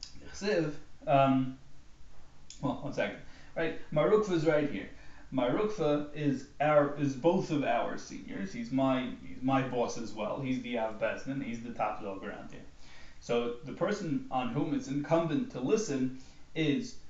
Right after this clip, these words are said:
is him. And I assume, given that Mar Ukva presumably is a righteous person,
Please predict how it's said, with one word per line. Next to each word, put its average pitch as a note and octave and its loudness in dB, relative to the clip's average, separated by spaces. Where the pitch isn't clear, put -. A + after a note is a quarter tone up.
is C#3 2
him. G2 -4
And B2 0
I E3 4
assume, C#3+ 0
given C3+ 2
that A2+ 0
Mar A#2 0
Ukva A#2 -4
presumably C3+ -2
is A#2+ -4
a A#2 -4
righteous C#3 0
person, C#3 -2